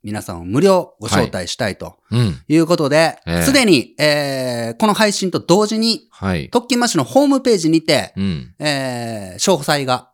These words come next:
Speaker 2: ええ。
Speaker 1: 公開になっておりますので、
Speaker 2: そうなんですね。
Speaker 1: ぜひ皆さんそちら見ていただきたいなと思います。
Speaker 2: はい。
Speaker 1: 特勤マッシュで検索いただいて、
Speaker 2: うん。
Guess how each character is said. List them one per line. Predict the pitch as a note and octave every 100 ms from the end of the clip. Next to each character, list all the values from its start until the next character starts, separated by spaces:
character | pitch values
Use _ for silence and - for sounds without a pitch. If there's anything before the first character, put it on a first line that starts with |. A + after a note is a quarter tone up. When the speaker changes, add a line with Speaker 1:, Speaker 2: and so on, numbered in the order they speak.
| -
Speaker 2:
え | F2+ C#2+
え。 | -
Speaker 1:
公 | B2
開 | G#2+
に | F#2
な |
っ |
て | -
お | B2+
り | D3
ま |
す | C#3
の | C3
で、 | G2 F2 -
Speaker 2:
そ | B2+ B2+
う |
な | G2+
ん |
で | D#2
す | -
ね。 | F3
Speaker 1:
ぜ | C3 C#3
ひ | B2
皆 | A2+ A2+
さ | A2+ G2+
ん | F#2
そ | G2+
ち | G2+
ら | G2
見 | G#2
て | G#2+ A2
い |
た | A2
だ | G#2+
き | -
た | G#2+
い | G#2
な | G#2+
と | A2
思 | B2
い | C3
ま | C#3
す。 | - - _
Speaker 2:
は | - E2+ G2+ G#2
い。 |
Speaker 1:
特 | - G2+
勤 | - G2
マ | G2
ッ | G2+
シ | F#2
ュ |
で | F2+ - _
検 | - F#2
索 | - -
い | F#2+
た |
だ | G#2 A#2
い |
て、 | - - F#2+ - _ -
Speaker 2:
う |
ん。 | E2 C2+